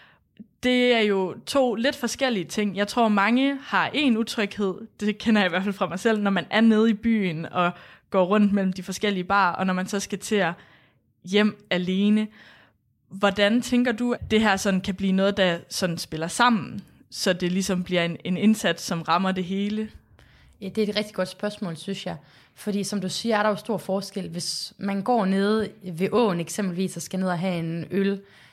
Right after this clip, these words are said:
Speaker 2: en aften, så er der jo oftest rigtig mange mennesker, og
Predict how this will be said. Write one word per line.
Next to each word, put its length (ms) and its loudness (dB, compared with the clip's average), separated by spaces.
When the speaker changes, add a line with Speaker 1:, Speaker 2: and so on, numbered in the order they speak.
Speaker 2:
en 120 -4
aften, 420 -4
så 160 -2
er 140 2
der 100 2
jo 60 4
oftest 480 -2
rigtig 220 -2
mange 200 0
mennesker, 440 0
og 340 2